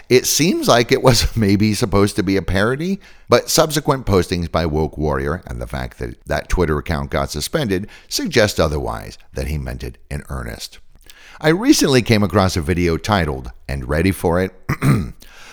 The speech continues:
"The Delta Terrestrial Harvesting Draco Vril, quote, liquids to ignite zero-point panpsychism, parentheses, Draco Wars."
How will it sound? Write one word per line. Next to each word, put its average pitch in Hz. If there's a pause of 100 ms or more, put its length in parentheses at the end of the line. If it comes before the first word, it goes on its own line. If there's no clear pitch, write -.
(200)
"The 107
Delta 156
Terrestrial 104
Harvesting 143
Draco 127
Vril, 123
quote, 110
liquids 110 (220)
to 135
ignite 143
zero-point 143
panpsychism, 143
parentheses, 80
Draco 90
Wars." 62